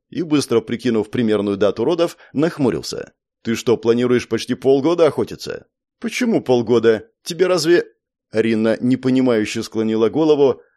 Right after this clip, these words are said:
а затем, резко закрыв рот, неловко улыбнулась, схватила Роуль и, махнув на прощание рукой, быстро зашагала к дверям. «Прощай, брат, не скучай.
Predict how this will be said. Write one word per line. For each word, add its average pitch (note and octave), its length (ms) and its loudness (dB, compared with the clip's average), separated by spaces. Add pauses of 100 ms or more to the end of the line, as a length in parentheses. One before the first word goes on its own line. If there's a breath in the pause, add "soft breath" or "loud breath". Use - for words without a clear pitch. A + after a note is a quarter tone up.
а C#3 140 0
затем, G3 360 -4
резко D#3 440 0
закрыв B2+ 480 -2
рот, D#3+ 240 0 (160 soft breath)
неловко G3 480 0
улыбнулась, C3+ 880 0
схватила C#3+ 560 0
Роуль D#3+ 380 2
и, C3 80 0
махнув A#2 380 0
на A2 80 -2
прощание A2 500 0
рукой, C3+ 400 0 (120)
быстро F#3 520 -2
зашагала G#2+ 560 0
к - 80 -6
дверям. G2 420 -4 (220)
«Прощай, A3 440 2
брат, A#2+ 320 0
не G#3+ 160 0
скучай. C3+ 540 0